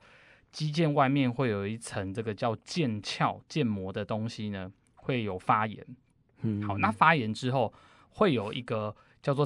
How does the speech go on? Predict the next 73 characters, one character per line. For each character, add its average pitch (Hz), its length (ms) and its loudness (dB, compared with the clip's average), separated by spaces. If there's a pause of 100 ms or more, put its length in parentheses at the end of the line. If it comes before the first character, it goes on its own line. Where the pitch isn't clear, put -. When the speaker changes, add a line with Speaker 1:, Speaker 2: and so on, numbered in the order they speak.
Speaker 1:
粘 135 240 4
连 120 120 0
的 101 100 -6
东 110 180 -2
西 107 120 -6
开 117 200 -2
始 104 120 -8
就 101 80 -6
会 110 80 -2
跑 95 220 -8
出 101 240 -12
来。 95 280 -12
我 117 100 -4
相 131 140 0
信 139 100 4
大 127 100 6
家 120 140 6
都 117 180 0
知 113 160 -10
道 120 140 2
我 107 80 0
们， 95 280 -8 (260)
哦， 110 180 -8
比 107 100 -10
如 104 80 -8
说 123 140 2
有 107 80 -2
伤 143 260 2
口 101 220 -4
之 104 180 -10
后， 110 280 -4 (180)
它 151 120 2
在 165 180 2
愈 175 180 2
合 117 160 0
过 127 180 0
程 107 140 -4
中 107 160 -4
一 117 80 -8
定 127 200 -2
会 135 100 0
有 104 220 -2
产 104 200 -4
生 113 140 -4
所 110 140 -6
谓 104 40 -6
的 98 120 -10
粘 98 360 -8
连。 - 140 -12 (200)
Speaker 2:
嗯， 98 220 0
嗯， 90 120 -4
嗯。 - 80 -6
Speaker 1:
那 233 100 4
这 233 100 4
个 202 120 4
粘 185 280 2
连 147 200 2
呢， 113 260 -2
哦， 113 240 -6
它 139 100 2
可 139 120 -2
能 107 80 0
就 123 80 2
会 131 40 4
让 139 80 4
我 131 60 4
们 104 80 -2
的 104 100 -2
肌 127 240 -6
腱 131 160 0
滑 107 380 0
动 123 240 0
上 101 260 -2